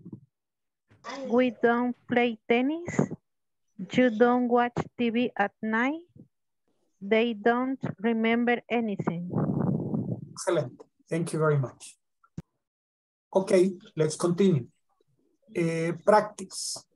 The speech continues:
Speaker 2: Practice. The purpose is to practice completing.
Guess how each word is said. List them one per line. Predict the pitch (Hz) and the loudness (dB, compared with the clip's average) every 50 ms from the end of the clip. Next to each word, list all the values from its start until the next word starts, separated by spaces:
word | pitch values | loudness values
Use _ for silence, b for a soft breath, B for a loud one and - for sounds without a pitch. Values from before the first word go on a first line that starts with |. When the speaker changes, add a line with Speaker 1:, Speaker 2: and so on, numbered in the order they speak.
| _ _ _ _ _ | _ _ _ _ _
Speaker 2:
Practice. | - 185 185 175 - - _ - 131 - - - - _ | 0 2 2 2 0 -4 _ -18 -18 -18 -20 -20 -14 _
The | - 151 151 | -8 -8 -2
purpose | - - 196 202 196 226 202 196 - 196 | 4 4 4 6 6 2 0 2 2 2
is | 196 180 - | 2 0 0
to | - 160 | -4 -8
practice | - - 160 170 175 175 - - - 202 196 190 - - - - - _ _ _ _ _ _ _ _ _ _ _ _ _ _ _ _ | -6 -2 -2 -2 -2 -2 -4 -2 0 0 0 0 -2 -6 -12 -14 -18 _ _ _ _ _ _ _ _ _ _ _ _ _ _ _ _
completing. | - - 165 160 165 - 196 214 202 156 147 147 156 165 160 | -4 -2 -2 -2 0 2 4 4 6 6 4 2 2 0 -4